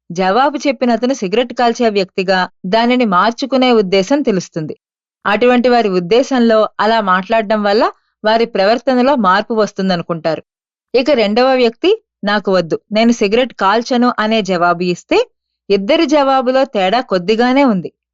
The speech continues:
కానీ ఆ జవాబులో అతని వ్యక్తిత్వాన్ని ప్రతిబింబించే వ్యాఖ్య ఉంది. సిగరెట్ తాగడం వారి పూర్వ జీవితంలో భాగం, ప్రస్తుతం కాదు. అందువలన రెండో అతను సిగరెట్ తాగడంలో తనని తాను గుర్తించడం లేదు.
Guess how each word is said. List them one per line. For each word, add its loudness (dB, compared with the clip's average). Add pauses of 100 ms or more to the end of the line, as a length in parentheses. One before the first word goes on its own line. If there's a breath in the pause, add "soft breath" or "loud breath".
(120)
కానీ 0 (140)
ఆ 2
జవాబులో 0
అతని -2
వ్యక్తిత్వాన్ని -2
ప్రతిబింబించే 2
వ్యాఖ్య 0
ఉంది. -2 (520)
సిగరెట్ 0
తాగడం 0 (160)
వారి 2
పూర్వ 0
జీవితంలో 0
భాగం, -4 (220)
ప్రస్తుతం -2
కాదు. -4 (500)
అందువలన 2 (300)
రెండో 2
అతను 0
సిగరెట్ -2
తాగడంలో 0 (180)
తనని 0
తాను 0
గుర్తించడం -2
లేదు. -4